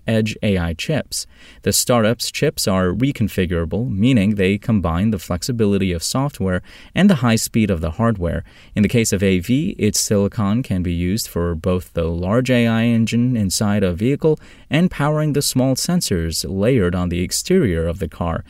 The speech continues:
explained Liu, and as shown in the demo video embedded in the text version of this article. Neuron is currently pulling in three to four million dollars in monthly revenue from its pool of thirty enterprise customers.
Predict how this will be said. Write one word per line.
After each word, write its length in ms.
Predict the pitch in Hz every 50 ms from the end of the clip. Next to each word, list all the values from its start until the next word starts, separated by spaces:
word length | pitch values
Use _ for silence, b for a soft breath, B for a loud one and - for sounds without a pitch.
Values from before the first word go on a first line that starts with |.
| B B B B
explained 640 | - 101 - - - - 160 175 147 110 90 85 -
Liu, 400 | 85 87 87 90 123 143 147 -
and 260 | - 143 165 165 151
as 160 | 123 113 110 -
shown 360 | - - 107 98 98 98 104
in 140 | 101 98 90
the 100 | 90 85
demo 400 | 82 147 160 165 147 104 92 92
video 480 | 85 95 90 87 87 87 90 92 - -
embedded 520 | 117 107 104 90 127 143 139 104 92 90
in 100 | 98 92
the 180 | 92 90 90 87
text 340 | - - 123 104 - - -
version 340 | - 101 101 90 82 92 85
of 120 | 85 82
this 200 | 80 - - -
article. 480 | 120 123 120 101 85 - 82 - - - B B B B B B B -
Neuron 340 | 143 160 160 151 143 143
is 140 | 135 120 -
currently 340 | - 151 135 127 117 110 107
pulling 360 | 104 - - 117 110 107 101
in 160 | 101 104 104
three 260 | 101 - 98 104 120 123
to 80 | 107
four 300 | 87 - - 107 107 107
million 360 | 95 92 95 95 90 87 85
dollars 460 | 80 95 90 90 101 104 95 87 82 -
in 140 | 90 87
monthly 440 | 87 87 104 120 - - - 95 90
revenue 440 | 85 82 90 101 107 - 95 87 85
from 240 | - - 95 87 87
its 160 | 85 - -
pool 400 | - - 123 120 117 117 120 113
of 100 | 95 87
thirty 420 | - - - 135 143 143 110 98
enterprise 560 | - - 107 - - 85 - - 87 85 82 -
customers. 680 | - - 104 - - - 85 80 82 85 80 - -